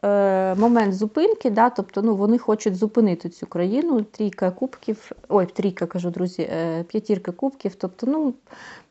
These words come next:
м, нанести ущерб, да, щоб, е, щоб було їм там не дуже все погано. Тобто в них, по суті, ніхто не вірить. Але чому, е, всі ці сумніви, це,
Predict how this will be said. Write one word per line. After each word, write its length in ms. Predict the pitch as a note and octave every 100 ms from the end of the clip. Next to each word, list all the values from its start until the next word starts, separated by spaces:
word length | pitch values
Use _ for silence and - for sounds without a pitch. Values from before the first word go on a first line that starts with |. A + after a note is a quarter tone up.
| - -
м, 60 | - - - - - - - - - - C2+ D2+
нанести 440 | A3+ D4+ D4+ - C#4+
ущерб, 480 | A3+ - E3 - E3+ -
да, 200 | A#3 A#3+
щоб, 280 | - F#3 F3 _ -
е, 340 | E3+ E3+ E3+ E3 F3 E3 _ _ _ _ _ _ _ _ _ _ _ _ _ _ - - _ _
щоб 180 | A#3+
було 240 | A3 C4+ D4
їм 140 | A3+
там 180 | G#3 G3
не 100 | G3
дуже 220 | G3 G#3+
все 180 | F3+ F#3+
погано. 460 | F3+ F3 D#3+ C#3+ - - - -
Тобто 280 | - G#3 -
в 80 | G#3
них, 200 | B3 D4+
по 120 | -
суті, 320 | - B3 A3+
ніхто 300 | F#3+ G3 -
не 160 | G#3+ G#3+
вірить. 360 | F#3+ E3 D#3+ F3+ - - - - -
Але 380 | G3 A#3 C#4+ B3+ - _ - -
чому, 580 | - B3 C4 C#4+ A#3+ - -
е, 260 | F#3 F#3+ F#3
всі 200 | - C4+
ці 160 | - A3
сумніви, 540 | - D4 C#4 A3 F#3+
це, 520 | F#3 - G#3+ A3 A3